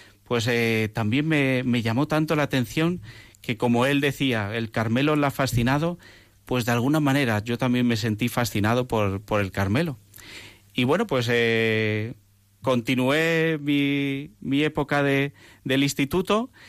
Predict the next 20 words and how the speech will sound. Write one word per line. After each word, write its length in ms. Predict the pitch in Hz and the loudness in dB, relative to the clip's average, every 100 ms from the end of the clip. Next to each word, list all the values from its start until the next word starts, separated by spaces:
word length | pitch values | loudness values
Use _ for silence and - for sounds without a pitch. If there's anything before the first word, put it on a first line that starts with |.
| - - - - - | -20 -20 -20 -16 -4
y 300 | 135 127 120 | 0 2 2
enseguida 500 | 120 123 120 156 175 | 0 0 0 0 2
me 80 | |
empezaron 480 | 156 139 120 143 160 | 0 -2 -2 0 2
a 60 | 131 | 0
llamar 260 | 107 98 | 0 -2
fray. 360 | 101 151 190 185 _ _ - - - _ - | -2 -2 -2 -6 _ _ -20 -20 -20 _ -6
Pues, 200 | 117 110 | -4 0
eh, 960 | 110 107 107 104 101 101 101 98 98 101 | 0 2 2 2 0 0 0 -2 -4 -8
bueno, 480 | - - 113 156 156 | -10 -10 -6 -2 -2
pues, 180 | 143 117 | -2 0
eh, 360 | 110 107 110 110 | 0 0 0 0
la 120 | 117 | 2
vocación 540 | 123 113 113 135 147 139 | 0 0 0 2 0 2
parece 360 | 139 143 143 | 2 2 0
que, 260 | 139 135 127 - - _ | 0 -2 -2 -12 -20 _
que 100 | 127 | -2
ahí 220 | 123 131 | 0 2
estaba 500 | 127 123 139 151 160 | 0 0 0 2 2
y, 400 | 139 117 113 123 | 0 0 -2 -4